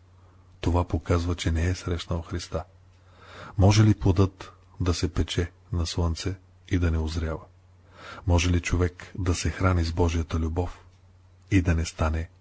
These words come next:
благороден? Не се самозаблуждавайте. Освободете се от заблужденията.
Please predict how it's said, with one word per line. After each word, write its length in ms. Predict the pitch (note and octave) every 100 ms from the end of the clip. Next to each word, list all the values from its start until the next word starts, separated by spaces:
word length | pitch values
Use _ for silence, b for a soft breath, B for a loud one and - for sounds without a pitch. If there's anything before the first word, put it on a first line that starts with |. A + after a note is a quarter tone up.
| -
благороден? 640 | E2+ E2 E2+ E2 D#2 D2+ - - _ _ _ - - _ _ _ _ - _ _ - B B B B B _ -
Не 240 | F#2 F2
се 240 | - G#2
самозаблуждавайте. 1200 | A2 G#2 G2 F2+ F2 E2+ F2+ E2 F2+ F2 E2 - - - _ _ _ _ _
Освободете 720 | G#2 F2+ - F2 E2+ F#2 - F#2
се 160 | -
от 320 | F2 E2 - -
заблужденията. 960 | G2 E2 E2 E2+ E2 F2 E2 E2+ -